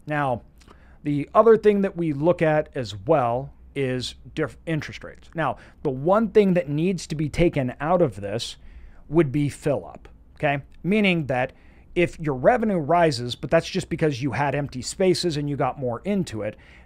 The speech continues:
that's not showing a performance necessarily in comparison of the market rates and performance.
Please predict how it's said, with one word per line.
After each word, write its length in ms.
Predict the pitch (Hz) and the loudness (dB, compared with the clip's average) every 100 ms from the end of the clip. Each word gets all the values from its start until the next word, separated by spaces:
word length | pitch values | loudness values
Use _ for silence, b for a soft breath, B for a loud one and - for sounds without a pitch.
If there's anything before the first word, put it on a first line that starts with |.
| - | -2
that's 260 | 160 151 | -2 0
not 180 | 185 202 | -4 -4
showing 640 | - - - 196 202 196 | -6 -8 -2 0 0 0
a 60 | 170 | -2
performance 1040 | - 131 - - 190 202 147 123 - - - | -4 -10 -12 -4 0 2 0 -4 -6 -10 -8
necessarily 680 | 147 131 127 147 139 135 135 | -6 -4 -4 -4 -2 -4 -6
in 140 | 143 | -8
comparison 1000 | 127 110 - - - 185 165 123 135 123 107 b b - | -8 -10 -10 -2 2 4 4 0 -4 -6 -8 b b -4
of 140 | 151 135 | -2 -2
the 80 | |
market 540 | 117 110 131 240 - 143 | -4 -2 2 2 2 -2
rates 320 | 123 127 123 | -4 -6 -6
and 100 | 127 | -8
performance. 540 | 120 113 117 117 113 | -10 -8 -8 -8 -10